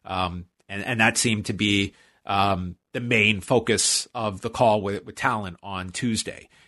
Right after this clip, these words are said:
Um, but beyond that, like, we don't know when N X T U K is coming back, um, if they're gonna go the empty arena route, but, um, th-, that was kind of it. It just seemed it was more so a, listen, it's,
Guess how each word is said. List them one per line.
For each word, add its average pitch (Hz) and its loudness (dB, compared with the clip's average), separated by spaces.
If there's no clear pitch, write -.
Um, 92 -2
but 107 -4
beyond 156 2
that, 151 4
like, 127 0
we 123 -2
don't 151 0
know 139 4
when 127 0
N 147 -2
X - -2
T 147 -2
U 135 4
K 127 0
is 113 0
coming 95 -8
back, 170 2
um, 95 -2
if - -10
they're 117 0
gonna 113 0
go 156 2
the 117 -4
empty 131 -2
arena 147 2
route, 151 4
but, 104 -6
um, 95 0
th-, - -18
that 165 4
was 185 2
kind 156 -2
of 131 -2
it. 123 2
It 120 -2
just 143 0
seemed 139 -2
it 127 2
was 117 -4
more 123 2
so 123 4
a, 107 2
listen, 110 -4
it's, - -2